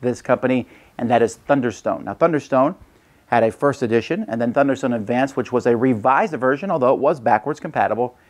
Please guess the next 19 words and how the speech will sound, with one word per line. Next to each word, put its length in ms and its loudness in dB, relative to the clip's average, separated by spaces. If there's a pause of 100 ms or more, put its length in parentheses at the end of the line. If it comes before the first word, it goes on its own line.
(340)
And 120 0
now 160 4
this 280 -2
year, 240 4
they're 120 2
going 160 0
to 40 -4
be 120 -4
kickstarting 600 0
and 100 -2
eventually 340 -2
publishing 560 -2 (240)
Thunderstone 520 0
Quest, 480 0
which 200 -6
is 100 -6
the 100 -2
third 300 4
edition. 400 0